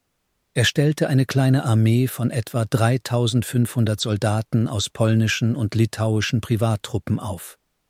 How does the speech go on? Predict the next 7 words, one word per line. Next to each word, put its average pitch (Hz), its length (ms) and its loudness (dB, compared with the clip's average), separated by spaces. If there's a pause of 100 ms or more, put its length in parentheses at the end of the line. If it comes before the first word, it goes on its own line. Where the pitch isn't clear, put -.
(640)
Im 113 160 6
März 120 540 2
sechzehnhundertfünf 113 1400 -2
marschierte 113 540 0
er 113 220 0
Richtung 113 380 0
Russland. 95 720 -6